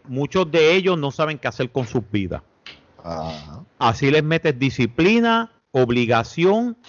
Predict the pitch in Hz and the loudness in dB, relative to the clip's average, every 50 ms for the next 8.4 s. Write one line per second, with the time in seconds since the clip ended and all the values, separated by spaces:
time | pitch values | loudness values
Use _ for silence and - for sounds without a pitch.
0 | - _ 135 131 127 113 120 113 110 - 160 147 - 160 151 147 151 165 180 - | -10 _ 0 0 2 2 2 0 0 -2 -8 -8 -4 -4 -4 -2 -2 -4 -4 -2
1 | 170 156 135 120 - - 120 123 131 123 139 139 151 - - 127 123 131 131 127 | 0 0 0 -2 -2 0 0 2 2 2 0 -2 -2 -2 -6 -8 -4 -4 -4 -4
2 | 131 113 107 - 123 123 131 151 - - 147 - - 120 110 - - 98 95 101 | -4 -6 -6 -4 -4 -4 -4 -4 -6 -6 -6 -6 -4 -6 -4 -2 0 0 0 0
3 | 101 95 90 80 - - - - _ _ _ _ _ _ _ _ _ _ _ - | -2 -4 -6 -8 -10 -14 -18 -20 _ _ _ _ _ _ _ _ _ _ _ -8
4 | 90 92 92 87 101 101 101 101 85 78 76 - - _ _ _ _ - 147 143 | -4 -4 -4 -2 -4 -6 -4 -4 -6 -8 -10 -14 -20 _ _ _ _ -4 -4 -4
5 | - - 147 131 - 151 143 147 160 185 190 - 196 185 196 190 180 185 185 190 | 0 0 0 2 4 2 2 2 0 -2 0 0 2 2 4 4 2 4 4 4
6 | 190 190 196 196 196 185 160 139 131 127 123 123 117 120 - - 117 117 117 117 | 6 6 6 6 4 4 4 4 4 4 2 2 0 -4 -2 0 2 2 2 0
7 | 113 113 107 107 110 110 110 127 135 143 147 151 143 - - - - 160 135 131 | -2 -4 -4 -2 -2 -2 -2 -2 -2 -2 -2 -2 -4 -8 -12 -6 0 2 4 4
8 | 127 123 120 117 113 110 107 | 6 6 6 6 6 4 4